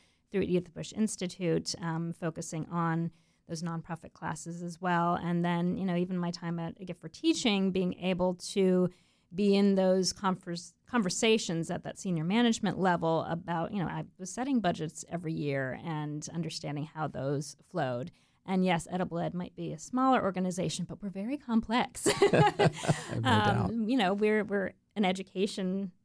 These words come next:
Speaker 1: space, but we also are focusing on health with these employee health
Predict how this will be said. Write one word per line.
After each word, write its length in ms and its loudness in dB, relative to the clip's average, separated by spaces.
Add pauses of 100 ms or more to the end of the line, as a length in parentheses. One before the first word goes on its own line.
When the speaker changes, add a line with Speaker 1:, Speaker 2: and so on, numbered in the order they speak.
Speaker 1:
space, 720 -2
but 520 2
we 300 0
also 720 0
are 140 -2
focusing 920 -2
on 200 -2
health 340 -12
with 120 -20
these 200 -14
employee 480 -8 (460)
health 200 -6